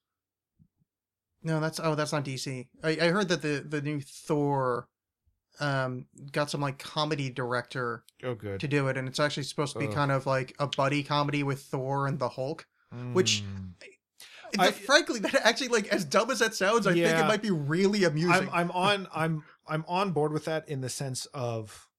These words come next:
Speaker 2: back what I was saying earlier, like, do, like, "Hey, here are these characters. Let's do something different with them." And,
Speaker 1: Yeah.
Speaker 2: like, let's, like, uh, like how Winter Soldier was more of a, like, a spy movie,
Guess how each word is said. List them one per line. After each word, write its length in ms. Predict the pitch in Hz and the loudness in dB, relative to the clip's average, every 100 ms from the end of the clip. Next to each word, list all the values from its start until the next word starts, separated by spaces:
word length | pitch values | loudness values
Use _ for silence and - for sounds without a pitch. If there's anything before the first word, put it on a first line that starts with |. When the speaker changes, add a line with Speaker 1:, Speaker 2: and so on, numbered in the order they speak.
| - | -12
Speaker 2:
back 260 | 120 147 139 | -2 0 0
what 100 | 131 | -2
I 20 | |
was 100 | 120 | -2
saying 160 | 135 113 | -4 -6
earlier, 220 | 113 101 | -8 -8
like, 300 | 104 110 - _ _ _ _ - 110 | -8 -10 -12 _ _ _ _ -20 -8
do, 160 | 107 165 | 0 2
like, 220 | 139 127 | 2 0
"Hey, 260 | - 190 143 | 0 2 2
here 200 | 160 170 | 2 2
are 60 | |
these 220 | 160 139 | 2 -4
characters. 680 | - 165 147 - 123 110 - _ _ _ - | 0 2 2 0 -4 -4 -8 _ _ _ -8
Let's 240 | 131 - | -6 -4
do 120 | 131 | -6
something 380 | 120 131 120 107 | -6 -6 -6 -6
different 340 | 104 120 117 107 | -4 -4 -6 -12
with 120 | 95 | -14
them." 100 | 95 | -6
And, 100 | 98 | 0
Speaker 1:
Yeah. 180 | 143 120 | 2 2
Speaker 2:
like, 240 | 110 - | -2 -6
let's, 380 | 117 117 - - - - _ - | -8 -6 -8 -12 -18 -20 _ -6
like, 340 | 160 147 139 151 | 0 0 0 -2
uh, 300 | 139 131 123 - - - 180 180 | 0 -2 -8 -14 -20 -20 -8 -2
like 160 | 165 | 2
how 160 | 180 156 | 4 2
Winter 320 | 147 160 151 | 2 0 0
Soldier 360 | - 185 139 113 | 0 0 0 -6
was 220 | 123 131 | -6 -6
more 240 | 131 131 | -4 -4
of 80 | 110 | -6
a, 60 | 113 | -8
like, 180 | 110 | -10
a 60 | 117 | -8
spy 440 | - - 135 135 | -8 -6 -4 -2
movie, 420 | 113 98 95 101 | -4 -10 -14 -18